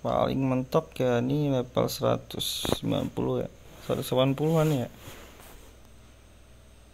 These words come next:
Ya, seratus sembilan puluh saja ya. Karena X P-nya agak seret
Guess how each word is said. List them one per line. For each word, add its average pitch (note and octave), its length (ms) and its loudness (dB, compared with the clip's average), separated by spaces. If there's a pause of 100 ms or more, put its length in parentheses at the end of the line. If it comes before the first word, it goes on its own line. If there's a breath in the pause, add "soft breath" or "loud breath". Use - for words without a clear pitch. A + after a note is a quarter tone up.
(2500)
Ya, B2+ 80 -4
seratus C3 400 -4
sembilan B2 240 -2
puluh A#2+ 240 -6
saja B2 480 -2
ya. B2+ 60 -8 (2000)
Karena E3+ 320 0 (160)
X - 160 -6
P-nya E3+ 640 2
agak C3 240 -2
seret D#3 320 -2